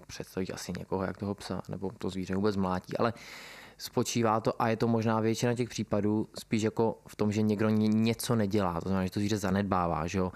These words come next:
Prostě uváže na dvoře, eh, nedá mu tam ani prostě misku s vodou, ani jídlo a ten pes tam prostě tři dny jako leží, eh, pokud jako prostě nepojde, jo.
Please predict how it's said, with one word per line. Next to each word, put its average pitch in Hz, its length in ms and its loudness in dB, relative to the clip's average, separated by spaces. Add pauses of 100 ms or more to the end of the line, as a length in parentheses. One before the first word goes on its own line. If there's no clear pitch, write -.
(220)
Prostě - 200 -8
uváže 117 540 2
na 90 100 2
dvoře, 113 560 2 (600)
eh, 92 40 0
nedá 107 280 4
mu 107 120 2
tam 104 180 0
ani 104 200 2
prostě 101 260 -2
misku 104 320 0
s 90 40 -2
vodou, 104 360 2
ani 101 220 2
jídlo 92 400 0
a 95 40 -2
ten 98 200 0
pes 92 200 -2
tam 98 160 0
prostě 95 460 -2
tři - 160 -6
dny 92 160 0
jako 90 240 -2
leží, 92 600 0
eh, - 300 -4
pokud 92 340 -4
jako 87 440 -4 (380)
prostě 82 360 -4
nepojde, 87 540 -2 (320)
jo. 101 220 0